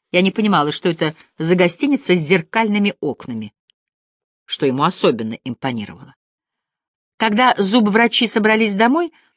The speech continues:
наши военные достали им билеты и мне обещали: «Вместе поедем до Ростова дня через два».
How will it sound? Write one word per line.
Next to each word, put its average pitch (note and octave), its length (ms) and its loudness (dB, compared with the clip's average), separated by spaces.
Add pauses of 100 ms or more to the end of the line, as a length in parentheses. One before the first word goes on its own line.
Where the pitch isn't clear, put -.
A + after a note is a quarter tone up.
(120)
наши G#3+ 260 2
военные G#3+ 600 2 (320)
достали G#3+ 480 0
им G#3+ 140 4
билеты F#3 480 2
и D#3+ 400 0
мне F#3 280 2
обещали: B2+ 600 -2 (560)
«Вместе A3 460 2
поедем G#3 420 2
до G3 80 4
Ростова F#3 540 0 (640)
дня F#3+ 220 2
через A3 260 -4
два». B2+ 260 -6